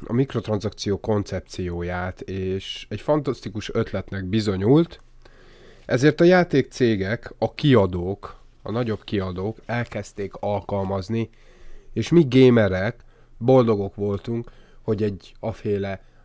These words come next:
második esélyt kapunk a játékunkkal azzal, hogy egy újabb tartalmat, egy újabb kiadást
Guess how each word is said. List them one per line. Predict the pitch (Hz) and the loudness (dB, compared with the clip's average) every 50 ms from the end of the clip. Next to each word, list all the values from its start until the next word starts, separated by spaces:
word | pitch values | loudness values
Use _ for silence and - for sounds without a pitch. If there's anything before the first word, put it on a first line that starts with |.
| _ - | _ -4
második | 113 123 135 143 135 - - 113 110 - | 0 0 2 2 0 -2 -4 -6 -6 -6
esélyt | - - 127 - - - 107 101 - - | -4 -6 -4 -4 -4 -4 -4 -4 -4 -4
kapunk | - 113 110 - - 104 101 104 104 95 - - - | -4 -4 -4 -2 -4 -4 -2 -2 -4 -6 -8 -10 -6
a | 104 104 | -4 -2
játékunkkal | 104 110 113 113 110 - - 107 95 - - 98 95 87 - - 107 107 101 | -2 0 0 -2 -2 -2 -4 -6 -6 -4 -6 -8 -8 -6 -4 -4 -2 -2 -2
azzal, | - 113 113 104 98 92 95 95 101 104 | -2 -2 -4 -4 -4 -4 -4 -2 -2 -2
hogy | 101 101 95 | -4 -4 -6
egy | 98 95 - - | -6 -8 -8 -4
újabb | - 131 143 147 139 131 117 107 104 - - - | -2 0 4 4 6 6 6 4 2 -2 -6 -4
tartalmat, | - 107 101 101 - - 101 95 95 101 98 - | -2 0 0 0 -2 -2 -2 -2 -2 -4 -4 -4
egy | 101 98 101 | -6 -6 -4
újabb | 107 127 123 113 110 - | -2 -2 0 -2 -2 -4
kiadást | - - 120 113 101 98 90 - - - 92 98 107 - - - - | -6 -2 0 0 0 0 -2 -4 -6 -6 -6 -8 -8 -8 -14 -20 -20